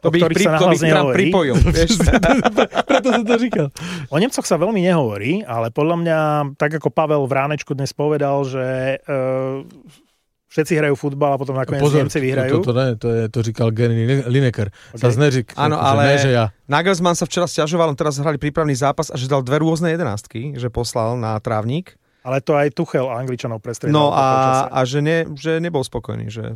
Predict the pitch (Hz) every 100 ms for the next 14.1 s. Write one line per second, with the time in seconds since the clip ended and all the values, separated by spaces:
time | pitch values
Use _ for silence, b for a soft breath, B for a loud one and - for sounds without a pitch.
0 | 123 135 131 123 - 113 113 113 - 139
1 | 117 117 - 123 120 123 107 104 104 -
2 | - 113 _ _ _ _ _ _ _ 131
3 | 196 - 170 135 127 - - - 185 202
4 | 196 196 196 110 101 110 - _ 135 156
5 | 190 185 180 180 170 _ - 139 147 143
6 | - 160 175 190 _ _ _ _ _ -
7 | 117 147 135 143 135 - 135 127 113 107
8 | 113 135 143 147 151 139 120 147 165 143
9 | 123 - 139 143 117 104 151 _ 123 123
10 | - 120 110 104 - - 123 131 131 107
11 | 101 127 - 107 - 98 95 _ _ -
12 | 120 117 120 123 - _ - 120 135 110
13 | 107 92 110 110 110 - 113 113 107 107